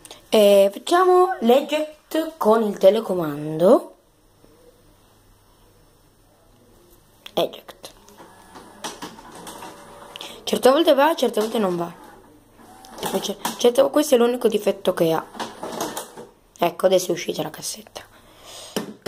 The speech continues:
Quella che abbiamo messo è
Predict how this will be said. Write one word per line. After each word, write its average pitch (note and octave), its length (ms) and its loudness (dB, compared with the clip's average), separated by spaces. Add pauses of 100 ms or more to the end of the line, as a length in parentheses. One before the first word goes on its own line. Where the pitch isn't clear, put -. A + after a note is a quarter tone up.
Quella G#3+ 280 4
che G#3 60 2
abbiamo G3+ 320 0
messo G#3 1120 2
è D#3 760 -6